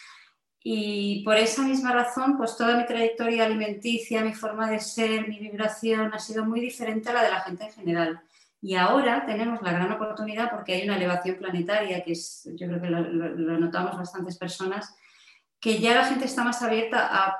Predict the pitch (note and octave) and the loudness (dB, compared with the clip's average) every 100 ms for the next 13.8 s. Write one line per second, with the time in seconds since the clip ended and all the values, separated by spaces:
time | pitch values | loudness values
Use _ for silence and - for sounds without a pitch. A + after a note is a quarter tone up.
0 | - F#3 F3+ F#3 G#3 A3 - - A3 G#3+ | 0 0 2 4 4 2 -2 -2 -2 -2
1 | A#3+ B3+ B3+ F#3+ G3 G3 G3 F3+ - - | -6 -6 -6 -8 -8 -8 -8 -8 -10 -14
2 | F3+ F3+ G#3+ A3+ A3+ A3+ A3 - G3+ G3 | -10 -4 -2 0 2 2 2 0 -2 2
3 | A3+ B3+ G#3+ - G#3 A#3 D#4 E4+ - _ | 2 2 0 -4 -4 0 0 -2 -8 _
4 | _ _ G3+ F#3+ F3 F#3 E3+ - F3+ - | _ _ 0 0 0 -4 -6 -4 -4 -4
5 | - _ _ - F3 F3+ F3 G3+ G#3 G3+ | -10 _ _ -4 -4 -4 -6 -6 -4 -2
6 | F3+ F#3 F3+ F#3+ G3+ G3+ F#3 F3+ F#3 F#3 | -2 -4 -4 -6 -4 -4 -4 -4 -6 -4
7 | F3 F3+ G3 - C4 - - - - _ | -2 -2 -4 -2 -4 -6 -14 -20 -20 _
8 | - G3 G3+ G3 F#3+ G#3 A3 B3 A#3 A3 | -4 0 2 0 0 -2 -2 -2 -2 0
9 | A3 A3+ A3+ - G#3 G3+ G3 F#3 G#3+ G#3 | -2 0 -4 -2 -2 0 0 -4 -6 -8
10 | G3 G3 F#3+ F#3 F#3 F3+ F#3 A3+ - D#4 | -8 -8 -4 -2 0 0 0 0 0 0
11 | C4 A#3+ A#3+ A3+ G#3 G3 F#3+ F#3 F#3+ G3 | 0 2 4 2 -2 -4 -4 -6 -8 -6
12 | A3+ A#3 - A3 A3 A3 A3 G#3+ G#3 G3+ | -2 -2 0 0 0 -2 -2 -2 -2 -4
13 | G3+ - F#3+ - G#3 F#3 E3+ D#3+ | -6 -10 -10 -4 2 4 2 -2